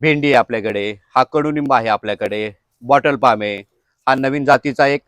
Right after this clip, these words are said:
पॉंगपॉंग म्हणून एक चाफा आलेला आहे. हे आपल्याकडे एकवीस एकवीसच्या बॅगमध्ये, अ, थाई पेरू आहे, जेणे तो आपण रेट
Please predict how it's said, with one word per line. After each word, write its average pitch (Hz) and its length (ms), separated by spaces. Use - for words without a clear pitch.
पॉंगपॉंग 147 680
म्हणून 143 280
एक 139 180
चाफा 135 260
आलेला 107 260
आहे. 98 140
हे 139 40
आपल्याकडे 139 500
एकवीस 151 320
एकवीसच्या 143 340
बॅगमध्ये, 143 560
अ, 135 200
थाई 151 160
पेरू 131 300
आहे, 101 380
जेणे 139 220
तो 156 140
आपण 147 300
रेट 151 140